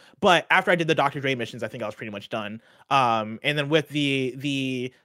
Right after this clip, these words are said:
next gen update, I tried a bit, you know, tried playing with Mike and tried playing with Greg, and then after a few days, I was kinda like, "Nah, it's more G T A Online." Um, that said, the cu-, the trailer looks pretty cool. It seems like you're gonna get more story stuff, which seems exciting. Um,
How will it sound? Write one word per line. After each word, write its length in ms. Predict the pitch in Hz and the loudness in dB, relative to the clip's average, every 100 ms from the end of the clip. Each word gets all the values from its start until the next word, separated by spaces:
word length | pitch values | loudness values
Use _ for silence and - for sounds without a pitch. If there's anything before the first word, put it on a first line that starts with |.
| _ | _
next 240 | 156 160 - | -2 -2 0
gen 180 | 175 | 0
update, 480 | 147 117 - 117 113 _ _ - | 0 -4 -4 -4 -4 _ _ -8
I 80 | |
tried 360 | 147 190 165 165 | -4 2 4 2
a 20 | |
bit, 360 | 156 160 156 - | 2 2 0 -4
you 80 | 147 | -10
know, 100 | 131 | -8
tried 240 | - 147 | 0 0
playing 160 | 156 139 | 0 -4
with 100 | 123 | -4
Mike 240 | 127 127 | -4 -4
and 80 | 123 | -6
tried 160 | 127 120 | -8 -6
playing 140 | 123 | -6
with 100 | 113 | -10
Greg, 380 | 123 135 131 127 _ _ | -6 -2 -2 -4 _ _
and 180 | - 131 | -6 -2
then 120 | 127 | 0
after 460 | 123 127 127 120 117 | 0 -2 -4 -2 -4
a 60 | - | -6
few 160 | 127 | -6
days, 260 | 117 113 110 | -2 -2 -4
I 20 | |
was 100 | 110 | -8
kinda 180 | 117 107 | -10 -12
like, 240 | 110 135 | -12 -10
"Nah, 200 | 254 247 233 | -6 -6 -8
it's 200 | - - _ | -18 -20 _
more 320 | 170 175 180 | -10 -4 -4
G 140 | 160 139 | -2 -4
T 120 | 135 | -2
A 80 | 113 | -2
Online." 420 | 110 104 101 110 - _ _ - | -2 -6 -10 -12 -18 _ _ 0
Um, 560 | 147 131 117 107 110 - _ _ 147 | 2 4 0 -4 -12 -16 _ _ 2
that 220 | 190 208 | 2 4
said, 300 | 214 208 208 | 4 4 2
the 100 | 160 | -6
cu-, 180 | - 170 | 0 0
the 360 | 160 175 165 139 | 4 6 6 2
trailer 320 | 147 170 175 | 0 2 4
looks 180 | 180 165 | 2 0
pretty 180 | 180 165 | -2 -2
cool. 360 | 170 165 180 135 | -2 -2 -2 -4
It 100 | - | -8
seems 200 | 147 139 | -6 -6
like 120 | 135 | -4
you're 80 | 131 | -2
gonna 100 | 131 | 0
get 260 | 127 - | -2 -4
more 360 | 127 127 123 127 | -8 -4 -4 -4
story 320 | - 127 131 | -6 -6 -6
stuff, 340 | - 135 135 - | -2 -2 -2 -8
which 180 | 127 | -10
seems 220 | - 127 120 | -10 -12 -12
exciting. 500 | - 117 117 123 123 - - - | -4 -2 -2 -6 -12 -20 -20 -2
Um, 480 | 131 120 110 110 | 0 0 -2 -8